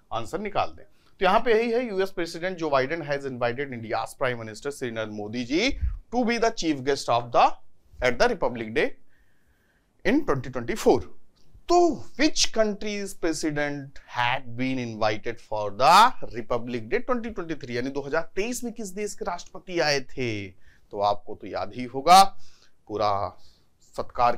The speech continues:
किया गया उनका, और वो प्रेसिडेंट थे आपके इजिप्ट के, ठीक है। तो ये क्वेश्चन आपका बन सकता है, पूरे चांसेस हैं। तो इनके बारे में भी ज्यादा कुछ जानकारी नहीं लेंगे, बस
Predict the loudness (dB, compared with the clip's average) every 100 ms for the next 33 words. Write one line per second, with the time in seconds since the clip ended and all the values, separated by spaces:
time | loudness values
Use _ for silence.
0 | 0 0 2 2 0 0 2 2 2 0
1 | 0 -4 -6 -10 -8 -8 -8 -4 -2 -2
2 | 2 4 4 2 -10 -8 -4 -4 -6 -12
3 | -20 -20 -20 _ -6 -4 -4 -6 -14 -14
4 | -10 -8 -10 -10 -12 -8 -8 0 4 4
5 | 2 -10 -14 -6 -2 -2 -2 -10 -6 -6
6 | -4 -6 -6 -12 -10 -12 -12 -2 -2 -2
7 | -8 -10 -8 -8 -10 -18 -10 -4 0 4
8 | 6 4 0 -4 -4 -2 -2 -4 -6 -4
9 | -6 -4 -6 -6 -10 -14 -20 -20 -20 -20
10 | _ _ _ _ _ -8 -2 2 2 2
11 | 2 2